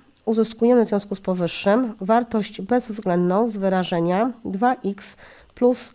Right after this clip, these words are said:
sześć, które jest równe liczbie zero. I teraz na tym etapie wypadałoby, no, pamiętać o tym, co to jest wartość bezwzględna. Wartość bezwzględna to jest taka liczba,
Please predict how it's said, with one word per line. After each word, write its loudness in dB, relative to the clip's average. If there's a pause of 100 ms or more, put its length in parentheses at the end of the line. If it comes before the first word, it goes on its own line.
sześć, -4
które -2
jest -2
równe 0 (160)
liczbie -2 (280)
zero. 0 (800)
I -8
teraz 2 (160)
na 6
tym 0
etapie -2
wypadałoby, -2
no, -2
pamiętać 2
o -4
tym, 0 (240)
co -6
to -4
jest 0
wartość -2
bezwzględna. -2 (300)
Wartość -4
bezwzględna -2
to -6
jest -8
taka -4
liczba, -4